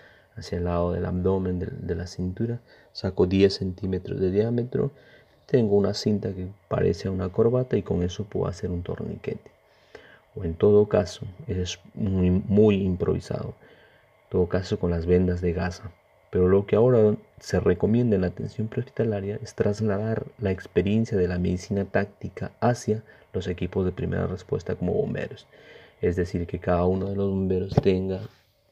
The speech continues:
dentro de su botiquín personal o dentro de sus equipos de primera respuesta torniquetes tácticos que nos van a ayudar a que podamos responder de una manera más adecuada. Se ha demostrado en una práctica que nosotros hemos realizado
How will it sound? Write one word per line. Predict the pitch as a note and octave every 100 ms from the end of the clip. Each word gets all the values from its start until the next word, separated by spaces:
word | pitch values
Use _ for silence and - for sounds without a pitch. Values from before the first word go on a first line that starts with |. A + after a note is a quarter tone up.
| _ _ G2+
dentro | G2 A2+ G#2 F2+ F2+
de |
su | - F2+
botiquín | E2+ F2 - F#2+ F#2+
personal | - - G2 F#2+ F2+
o | F#2 F#2+
dentro | F#2 F2+ F#2
de | G#2
sus | - -
equipos | F#2+ G#2+ - F#2+
de | F#2
primera | F#2 F#2 F#2+ G2
respuesta | G#2 - G#2+ G#2 B2 - - - - - _
torniquetes | F#2+ F2 F2+ F2+ A2+ A2+ -
tácticos | - C#3 C3+ A#2 A2+ G#2 -
que | G2
nos | F#2+ F#2+
van | F#2+
a |
ayudar | G2+ G#2+ G#2 G2 -
a | - F2+
que | -
podamos | - F#2+ G2+ F#2
responder | G2 - F#2 F#2 G2 -
de | G#2+ F#2
una | F#2+ F#2+
manera | F#2 F#2 F#2+ F#2+ A2+ _ _ _ -
más | F#2 G2 - -
adecuada. | F2+ F2 - - - - _ - - - - -
Se | -
ha | F2
demostrado | G2 G2 - F#2+ F2 F2
en | F2+
una | F2+ F2+
práctica | F2+ F2+ F#2 - -
que | F2+
nosotros | - G2 F#2+ G2 G2 -
hemos | F#2+ F2+ F2
realizado | F2 F2 F2 F#2 F2+ -